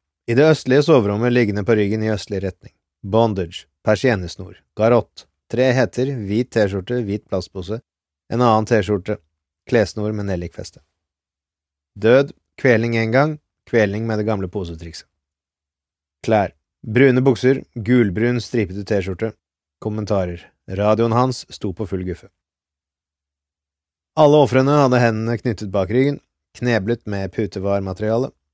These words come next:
renneknute på Joe og Josephs hals for å holde benene nede, lommebokinnhold sør for bordet, sølt drikke i det området også, barna hadde forberedt lunsjer. Dørskjerm i rød stol i stua.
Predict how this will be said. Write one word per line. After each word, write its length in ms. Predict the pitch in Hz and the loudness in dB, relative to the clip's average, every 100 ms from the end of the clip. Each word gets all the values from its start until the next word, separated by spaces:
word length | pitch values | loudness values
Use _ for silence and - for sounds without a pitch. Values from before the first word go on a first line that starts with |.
| _ | _
renneknute 1000 | 101 123 113 101 98 - 117 110 - 139 135 | 0 0 0 -4 -6 -4 -4 -4 -2 -2 0
på 140 | 107 101 | -2 -2
Joe 320 | 92 104 107 104 | -2 0 2 0
og 80 | 95 | -2
Josephs 460 | 95 - 87 - - | -6 -6 -12 -14 0
hals 320 | 139 147 156 - | 2 4 0 -6
for 160 | 107 | -4
å 80 | 101 | -2
holde 240 | 104 98 | 0 -2
benene 460 | 95 98 92 85 87 | -4 -4 -6 -10 -8
nede, 320 | 107 135 123 - _ _ _ _ _ _ _ _ _ | -2 -2 -2 -6 _ _ _ _ _ _ _ _ _
lommebokinnhold 960 | 107 120 113 104 120 110 127 139 160 151 | -2 0 0 0 -2 -2 -2 0 0 -2
sør 380 | - 113 117 123 | -2 2 2 2
for 160 | 110 | -4
bordet, 380 | 92 123 160 175 143 - _ _ _ _ _ _ _ - | -2 0 2 0 -4 -14 _ _ _ _ _ _ _ -18
sølt 400 | - 113 110 98 | 0 2 2 2
drikke 380 | 131 - - 143 135 | 0 -2 0 -2 0
i 140 | 113 | 0
det 140 | 107 110 | 0 0
området 320 | 104 101 117 | 0 -2 -2
også, 380 | 92 - - 82 - - | -4 -8 -12 -14 -16 -6
barna 340 | 104 104 110 113 | -2 0 0 0
hadde 180 | 120 110 | 0 -2
forberedt 440 | 110 95 104 104 | -4 -2 -2 -4
lunsjer. 420 | 104 87 - - _ _ _ _ _ - | -6 -8 -12 -20 _ _ _ _ _ -8
Dørskjerm 680 | 101 120 101 123 127 143 | 2 2 2 2 2 2
i 100 | 123 107 | 0 2
rød 240 | 107 110 98 | 2 0 -2
stol 300 | - 104 107 | -4 -2 -4
i 40 | |
stua. 320 | - 92 80 | -4 -8 -8